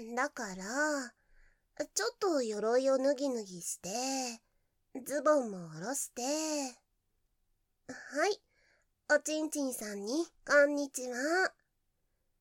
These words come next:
それじゃあ、出してもらうね。どうかな？プニャルさんの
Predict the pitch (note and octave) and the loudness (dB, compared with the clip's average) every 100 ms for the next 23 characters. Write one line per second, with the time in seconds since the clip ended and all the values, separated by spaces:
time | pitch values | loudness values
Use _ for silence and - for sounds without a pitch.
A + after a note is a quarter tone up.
0 | _ D4 - - E4+ F#4+ A4 A4+ G#4+ E4 | _ -8 -8 2 4 4 4 4 4 0
1 | C4 A3 G#3 A3+ C4+ D4 D4 A3+ F#3+ F#3+ | -2 -10 -6 0 2 2 -4 -4 -6 -10
2 | F#3+ G3+ D#4+ A4 - _ _ _ _ _ | -10 -4 -4 -4 -10 _ _ _ _ _
3 | _ _ _ _ _ _ _ _ _ _ | _ _ _ _ _ _ _ _ _ _
4 | _ _ _ _ _ _ _ _ _ _ | _ _ _ _ _ _ _ _ _ _
5 | C4 A#3+ A#3+ A#3+ D#4+ G4 F#4 A#3+ A#3 C#4 | -14 -12 -6 0 2 0 -4 -8 -4 -2
6 | C#4 - - - _ _ _ _ _ F4 | -2 -6 -20 -20 _ _ _ _ _ 0
7 | G4+ G4+ F#4 D4+ C#4+ C4 A#3+ A#3 | 4 4 2 0 -2 0 -2 -4